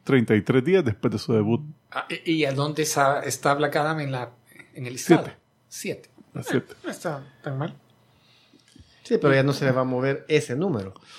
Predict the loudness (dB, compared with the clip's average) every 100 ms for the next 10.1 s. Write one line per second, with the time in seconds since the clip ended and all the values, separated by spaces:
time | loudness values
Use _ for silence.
0 | -20 -20 -2 2 4 4 2 4 4 4
1 | 4 2 0 0 0 -2 -2 -2 0 2
2 | 2 2 2 0 -2 0 0 -2 -2 -4
3 | -4 -6 -8 2 2 4 4 4 4 2
4 | 2 0 2 2 2 0 2 2 0 0
5 | 2 2 2 2 4 4 4 4 2 0
6 | 0 2 2 4 4 4 2 2 0 2
7 | 2 4 4 4 4 2 2 4 2 0
8 | _ _ -2 0 2 2 0 2 2 2
9 | 0 0 0 4 4 6 6 8 8 6
10 | 2